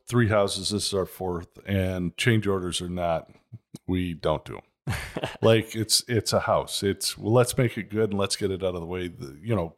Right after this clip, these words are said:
Speaker 2: Right.
Speaker 1: properly done the first time.
Speaker 2: Yeah.
Speaker 1: The last house we did was thirty-nine hundred feet, and we had three change orders. And eight years later, we looked at the house and we go,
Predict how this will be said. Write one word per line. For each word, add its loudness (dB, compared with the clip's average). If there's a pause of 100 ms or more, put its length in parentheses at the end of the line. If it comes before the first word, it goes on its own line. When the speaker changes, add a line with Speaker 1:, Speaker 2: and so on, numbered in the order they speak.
Speaker 2:
Right. 0
Speaker 1:
properly 2
done -2
the -8
first -10
time. -2 (320)
Speaker 2:
Yeah. -14
Speaker 1:
The 6
last 6
house -2
we -6
did 0
was -6 (300)
thirty-nine 0
hundred -12
feet, -4
and -8
we -6
had 0
three -4
change -6
orders. -6
And -6 (320)
eight 6
years -4
later, -2
we -10
looked -6
at -2
the -2
house 2
and -10
we -10
go, -6